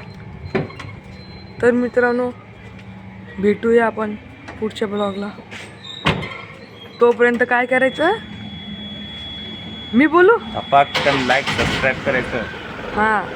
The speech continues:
Speaker 2: आणि पट्ट पट्ट तुमच्या मित्रांना सपोर्ट करायचं. आता ही गाडी लावतो मी.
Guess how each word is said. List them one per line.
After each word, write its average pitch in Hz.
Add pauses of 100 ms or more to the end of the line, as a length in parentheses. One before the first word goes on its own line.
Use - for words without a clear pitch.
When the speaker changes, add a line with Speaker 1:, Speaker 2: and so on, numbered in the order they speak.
(220)
Speaker 2:
आणि 127 (120)
पट्ट 151
पट्ट 180
तुमच्या 170
मित्रांना 160
सपोर्ट 185
करायचं. 160 (2750)
आता 95
ही -
गाडी -
लावतो 147
मी. 165